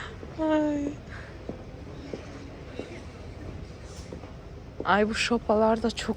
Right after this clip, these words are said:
güzel. <gasps> Baksanıza.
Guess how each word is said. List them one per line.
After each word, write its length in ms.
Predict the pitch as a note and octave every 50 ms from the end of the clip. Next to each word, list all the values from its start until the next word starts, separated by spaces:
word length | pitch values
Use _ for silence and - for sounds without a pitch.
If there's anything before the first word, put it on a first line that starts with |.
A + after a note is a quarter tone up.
| - - -
güzel. 1000 | A3 G3+ G3 G3+ G#3 A3+ A3 A3 G#3+ G#3+ G#3+ G#3+ G#3 G#3 G#3 G#3 G#3 G3+ G#3 G#3 G#3 - - - B3+ C4+ C4+ C#4 C#4+ C4+ C4 C4 B3+ A#3+
<gasps> 720 | A#3 - - - - - - - - - - - - -
Baksanıza. 1200 | B3 A3+ A3+ - - - C4 C#4 C#4 C4+ A#3+ A3 A3+ A#3 A3+ A3 A3 A3 A3 A3 G#3+ A3 G#3+ G#3+